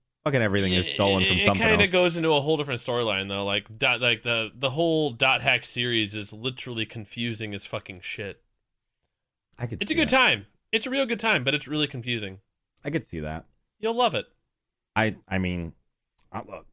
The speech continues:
Speaker 1: I'm excited. Final Fantasy seven's coming out. There's a whole bunch of stuff. I've heard good things about Dot Hack. Maybe we'll get a remake. But Final Fantasy seven Intergrade comes out in, like, a month.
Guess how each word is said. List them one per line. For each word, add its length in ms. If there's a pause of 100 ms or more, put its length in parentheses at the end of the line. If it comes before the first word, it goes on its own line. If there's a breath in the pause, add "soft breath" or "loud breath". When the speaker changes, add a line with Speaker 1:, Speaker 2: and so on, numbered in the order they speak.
(180)
Speaker 1:
I'm 180
excited. 580 (180)
Final 200
Fantasy 360
seven's 380
coming 220
out. 180
There's 160
a 60
whole 100
bunch 200
of 40
stuff. 200
I've 140
heard 280
good 180
things 180
about 200
Dot 200
Hack. 240
Maybe 180
we'll 100
get 100
a 60
remake. 420
But 80
Final 180
Fantasy 220
seven 200
Intergrade 380
comes 220
out 160
in, 60
like, 120
a 60
month. 340